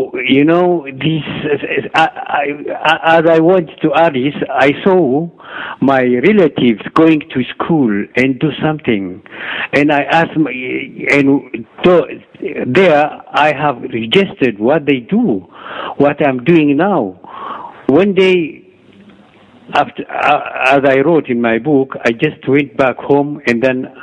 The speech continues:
that's what turning point of my life, I, I, in Addis. Uh, when I went back home, uh, in Harar, then I, I started to go to, uh,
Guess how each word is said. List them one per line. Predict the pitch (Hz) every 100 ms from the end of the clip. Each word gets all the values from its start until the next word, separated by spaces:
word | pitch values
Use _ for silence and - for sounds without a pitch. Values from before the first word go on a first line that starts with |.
| - - - - - - - - -
that's | - 143 147 -
what | 139 -
turning | 175 170 151
point | 139 147 131 131
of | 117
my | 123 113
life, | 117 135 123 -
I, | 123 113 120
I, | 117 113 104 104 -
in | 113 117
Addis. | 127 127 110 147 - - - - - -
Uh, | 110
when | 135 160
I | 143
went | 135 151 -
back | 143 127
home, | - 135 135 135
uh, | 107 107 110 120
in | 127
Harar, | 123 143 139 127 123 110
then | 123 123
I, | - 113 120
I | 117 -
started | 131 127 139 - - - - - - - -
to | 156 160 160 151 120 120 117
go | 147 151 143
to, | 135 135
uh, | 113 117 120 120